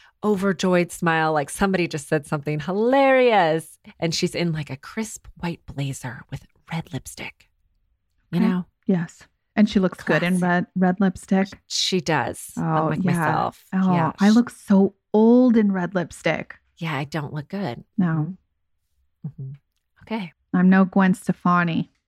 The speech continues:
Speaker 1: N-, we are no
Speaker 2: She
Speaker 1: Gwen
Speaker 2: looks
Speaker 1: Stefani.
Speaker 2: so good in red lipstick.
Speaker 1: She does. Any color, purple, blue, she can pull it off. Yeah. Not us.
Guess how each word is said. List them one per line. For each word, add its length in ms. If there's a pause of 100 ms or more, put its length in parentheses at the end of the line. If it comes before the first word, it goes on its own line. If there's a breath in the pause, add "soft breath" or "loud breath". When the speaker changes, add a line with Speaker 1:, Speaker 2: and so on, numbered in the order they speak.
(200)
Speaker 1:
N-, 320
we 200
are 120
no 200
Speaker 2:
She 80
Speaker 1:
Gwen 180
Speaker 2:
looks 180
Speaker 1:
Stefani. 400
Speaker 2:
so 240
good 220
in 120
red 200
lipstick. 680 (360)
Speaker 1:
She 600
does. 680 (100)
Any 220
color, 500
purple, 400
blue, 420
she 280
can 260
pull 240
it 80
off. 260 (340)
Yeah. 160 (1500)
Not 240
us. 320